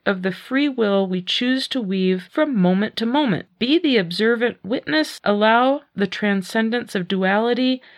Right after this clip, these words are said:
without judgment. Be mindful, listen, and allow your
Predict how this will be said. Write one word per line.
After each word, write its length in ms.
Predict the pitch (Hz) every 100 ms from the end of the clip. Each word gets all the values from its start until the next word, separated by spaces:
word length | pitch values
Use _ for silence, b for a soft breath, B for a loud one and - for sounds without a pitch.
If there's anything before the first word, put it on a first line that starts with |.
| B 196
without 480 | 190 190 196 -
judgment. 640 | 170 190 185 - 147 - - B B
Be 140 | 185 175
mindful, 640 | 175 233 294 - 302 277
listen, 400 | 220 226 254 233
and 200 | - 180
allow 600 | 175 170 190 208 233 254 b b b -
your 320 | 190 175